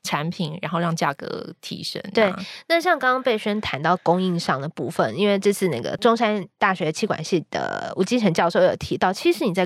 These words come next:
Speaker 2: 跟供应商互动，平常就要打好关系。
Speaker 1: OK。
Speaker 2: 你不可以跟他说，就是等到他成本压力都已经很高，跟你讲说你要涨价，你再去跟他谈判。
Speaker 1: 他说：“啊，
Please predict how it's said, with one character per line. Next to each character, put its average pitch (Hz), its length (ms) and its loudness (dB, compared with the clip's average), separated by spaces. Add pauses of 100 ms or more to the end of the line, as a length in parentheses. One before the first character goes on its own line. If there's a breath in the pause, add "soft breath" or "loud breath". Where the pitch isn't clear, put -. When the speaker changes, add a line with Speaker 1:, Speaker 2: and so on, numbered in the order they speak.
Speaker 2:
跟 214 200 4
供 190 180 2
应 185 80 -4
商 170 240 -2
互 131 220 -2
动， - 320 -4
平 185 120 -2
常 185 200 0
就 170 100 2
要 160 120 2
打 - 180 -2
好 - 160 -2
关 - 240 -4
系。 - 260 -6
Speaker 1:
OK。 165 260 0
Speaker 2:
你 269 120 4
不 370 120 4
可 381 60 4
以 311 80 6
跟 - 40 -2
他 247 280 2
说， 254 180 2
就 226 120 2
是 220 80 6
等 170 120 -2
到 190 140 4
他 208 160 0
成 208 180 0
本 170 140 0
压 160 160 2
力 185 100 0
都 185 120 2
已 - 20 2
经 202 100 2
很 180 220 -4
高， 165 240 4
跟 202 140 2
你 208 80 2
讲 - 180 -2
说 156 180 -2
你 139 60 -6
要 107 140 2
涨 - 260 -2
价， 135 160 2
你 78 80 -4
再 208 160 2
去 196 160 -4
跟 165 100 0
他 139 140 -2
谈 - 220 -6 (100)
判。 202 160 2
Speaker 1:
他 - 0 -
说 220 240 6
：“啊， 202 160 4